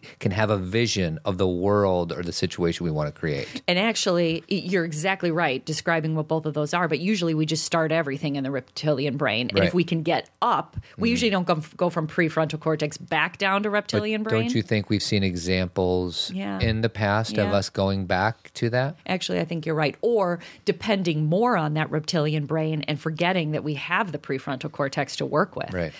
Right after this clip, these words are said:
Speaker 2: You're right. That's a good point. Um, so, yes, stay in your prefrontal cortex.
Speaker 1: Yeah.
Speaker 2: That should be another one.
Speaker 1: Because, I don't know, it, this probably isn't accurate, but I, s-, I feel like the prefrontal cortex is the love part of our brain,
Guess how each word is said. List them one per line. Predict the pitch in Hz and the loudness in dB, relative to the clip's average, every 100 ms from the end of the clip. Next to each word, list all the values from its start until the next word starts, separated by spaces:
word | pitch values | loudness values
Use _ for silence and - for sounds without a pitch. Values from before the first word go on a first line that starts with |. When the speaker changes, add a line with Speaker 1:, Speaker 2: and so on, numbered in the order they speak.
| - - | -10 -2
Speaker 2:
You're | 175 | 0
right. | 156 - - | 0 -4 -4
That's | 160 170 - | 0 0 0
a | |
good | 180 165 | 0 0
point. | 170 147 139 - | 0 -2 -2 -2
Um, | 170 165 165 160 160 - - - - - | 0 2 0 -2 -4 -8 -20 -20 -20 -6
so, | - 214 190 | -2 0 2
yes, | 202 180 - | 2 0 -2
stay | - - 202 220 226 | -4 0 2 4 2
in | 214 | 2
your | 214 | 0
prefrontal | 208 220 202 208 196 180 | 0 0 0 2 2 0
cortex. | - 202 202 165 - - - 95 | 0 -2 0 -4 -6 -8 -6 -4
Speaker 1:
Yeah. | 85 - | -2 0
Speaker 2:
That | 190 | 0
should | - 170 | 0 2
be | 165 156 - | 2 2 0
another | 156 151 156 143 | 0 0 0 -2
one. | 120 87 - | -6 -12 -4
Speaker 1:
Because, | 135 117 120 107 98 - | -2 0 2 2 0 -2
I | 101 | 0
don't | 117 92 | 0 0
know, | 95 87 | -2 -2
it, | 98 92 | -6 -2
this | 110 101 - | 0 0 -2
probably | - 98 95 | 0 2 2
isn't | 90 95 - | 0 -2 -2
accurate, | 90 98 95 85 - | -2 0 0 0 2
but | 95 - | 0 2
I, | 92 | -2
s-, | - - - | -4 -10 -4
I | 101 | -2
feel | 101 131 120 | 0 0 2
like | 101 | 2
the | - | 0
prefrontal | - 117 110 113 98 113 | -2 -2 0 0 2 0
cortex | - 117 110 107 101 80 | 2 0 2 0 0 0
is | 98 87 | -2 0
the | 92 | 0
love | 90 98 107 - | 2 2 0 0
part | 120 117 | 0 2
of | 113 | 2
our | 117 | 2
brain, | 113 117 120 120 | 2 2 2 0